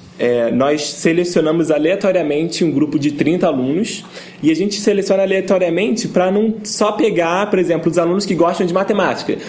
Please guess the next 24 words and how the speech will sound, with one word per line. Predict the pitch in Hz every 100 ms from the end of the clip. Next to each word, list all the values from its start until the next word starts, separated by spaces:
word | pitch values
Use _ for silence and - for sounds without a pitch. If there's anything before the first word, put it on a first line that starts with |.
| -
porque | - 196
se | 202
você | 220
pega | 214 247 214
eles, | 185 233 214 147
é | 180
claro | 190 240 427
que | 339
eles | -
vão | 185
amar | 180 170 165
o | 160
curso | 160 165 165 -
e | 170
eles | 160 135
vão | 147 160 156
se | -
dar | 147 147
muito | 147 180
melhor | 175 156
do | 156
que | 151
os | 160 131
outros | 147 120 120 120